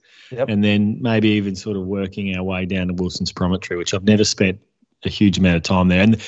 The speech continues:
Speaker 2: the kids have just absolutely loved it. Like, if you haven't thought about camping, it's something that you should really consider. You know, our kids have absolutely loved it, um, and they hadn't camped before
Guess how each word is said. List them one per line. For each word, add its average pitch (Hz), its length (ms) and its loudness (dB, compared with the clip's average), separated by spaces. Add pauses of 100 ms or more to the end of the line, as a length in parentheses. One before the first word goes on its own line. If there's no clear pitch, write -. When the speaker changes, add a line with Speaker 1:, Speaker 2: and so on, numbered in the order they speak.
(180)
Speaker 2:
the 139 80 2
kids 185 340 2
have 175 120 0
just 151 300 -6
absolutely 123 680 -8
loved 98 340 -6
it. 92 180 -12
Like, 107 240 -4 (1040)
if 123 120 -2
you 147 80 0
haven't 190 280 -2
thought 123 320 -4
about 117 280 -4
camping, 107 540 -10
it's 117 160 -10
something 190 360 -4
that 175 120 -6
you 135 120 0
should 110 260 -4
really 110 280 4
consider. 87 540 -2 (480)
You 95 60 -6
know, 95 220 0 (120)
our 135 120 2
kids 123 300 0
have 95 120 0 (140)
absolutely 120 540 -2
loved 95 340 -2
it, 92 280 -6 (100)
um, 90 280 -6
and 98 140 -2
they 101 120 2
hadn't 98 360 -2
camped 95 340 -4
before 90 500 0